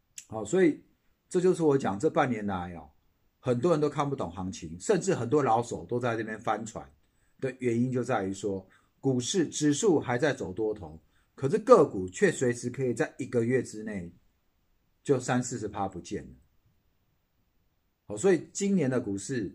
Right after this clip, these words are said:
只有什么样的人可以在这里面立于不败，就是用我大丈夫的操盘法，富贵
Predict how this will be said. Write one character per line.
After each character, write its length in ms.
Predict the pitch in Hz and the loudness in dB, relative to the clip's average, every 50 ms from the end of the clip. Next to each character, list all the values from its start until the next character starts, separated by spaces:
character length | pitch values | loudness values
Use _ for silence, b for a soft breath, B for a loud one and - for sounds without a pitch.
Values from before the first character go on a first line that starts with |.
| - _ - | -12 _ -10
只 160 | - 143 156 | -4 0 2
有 260 | 180 170 131 101 - - | 4 4 2 2 -2 -8
什 160 | - - 101 | -12 -10 -4
么 80 | 107 120 | -2 0
样 200 | 131 123 117 101 | 0 0 -2 -2
的 80 | 92 | -4
人 220 | 87 90 87 92 - _ _ _ _ _ - | -6 -8 -10 -14 -18 _ _ _ _ _ -6
可 160 | - 127 127 | -2 -2 0
以 140 | 113 92 85 | 0 -2 -4
在 240 | - - 131 110 95 | -4 -4 -2 -2 -2
这 160 | - - 123 | -2 -4 -4
里 120 | 95 85 78 | -4 -4 -6
面 240 | 82 95 98 90 82 | -6 -6 -6 -6 -6
立 100 | 113 104 | -6 -6
于 100 | 85 85 | -6 -6
不 140 | 85 - - | -10 -12 -14
败， 320 | - - 90 78 67 - _ _ _ _ _ _ _ _ _ _ _ _ _ _ _ _ _ _ _ _ - | -12 -12 -12 -12 -14 -18 _ _ _ _ _ _ _ _ _ _ _ _ _ _ _ _ _ _ _ _ -8
就 120 | - 131 | -6 -6
是 140 | 120 139 135 | -4 -2 0
用 160 | 135 127 101 | 2 2 2
我 100 | 90 82 | 0 -4
大 200 | 85 - 117 110 | -4 -2 -4 -2
丈 200 | 95 107 98 101 | -4 -6 -8 -8
夫 200 | 92 - 95 92 | -8 -8 -8 -8
的 280 | 90 92 85 82 - - _ | -8 -8 -8 -10 -14 -18 _
操 200 | - - 110 104 | -14 -10 -10 -8
盘 180 | 92 85 82 82 | -8 -8 -10 -10
法， 260 | - - 85 - - _ _ _ _ _ _ _ _ _ _ _ _ _ _ _ _ _ _ _ _ _ _ _ _ | -12 -14 -18 -20 -20 _ _ _ _ _ _ _ _ _ _ _ _ _ _ _ _ _ _ _ _ _ _ _ _
富 180 | - 127 113 | -4 -4 -2
贵 300 | 107 131 117 95 82 - | 0 0 -2 -2 -4 -10